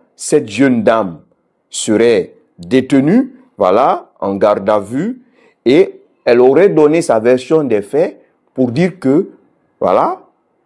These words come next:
euh, le jeune, euh, elle a soupçonné le jeune de lui avoir pris deux cent cinq mille francs,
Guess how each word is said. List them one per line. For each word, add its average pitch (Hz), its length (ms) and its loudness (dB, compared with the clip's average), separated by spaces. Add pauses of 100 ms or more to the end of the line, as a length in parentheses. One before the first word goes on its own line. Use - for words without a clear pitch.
euh, 65 280 -2 (220)
le 123 340 0
jeune, 160 580 0
euh, - 460 -8 (160)
elle 120 160 0
a 123 80 2
soupçonné 147 500 0
le 139 160 2
jeune 139 240 0
de 113 60 0
lui 104 160 -2
avoir 113 340 0
pris 98 180 -8
deux 104 140 0
cent 113 220 -4
cinq 101 180 -4
mille 90 200 -10
francs, 98 340 -4